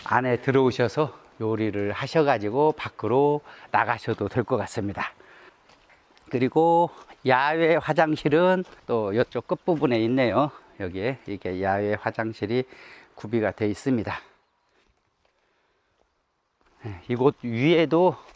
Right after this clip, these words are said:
지금 물이 안 채워졌는데 이제 이곳도 또 물을, 여름에는 물을 채워가지고 이런 식탁에서 이제 맛있는 거 드실 수 있게 또 다 해놨네요.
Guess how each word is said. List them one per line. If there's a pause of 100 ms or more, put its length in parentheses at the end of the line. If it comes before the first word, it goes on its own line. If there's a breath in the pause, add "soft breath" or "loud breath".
(160)
지금 (140)
물이
안
채워졌는데
이제
이곳도
또 (120)
물을, (120)
여름에는
물을
채워가지고 (340 loud breath)
이런
식탁에서 (460 loud breath)
이제
맛있는
거
드실
수 (100)
있게
또
다
해놨네요.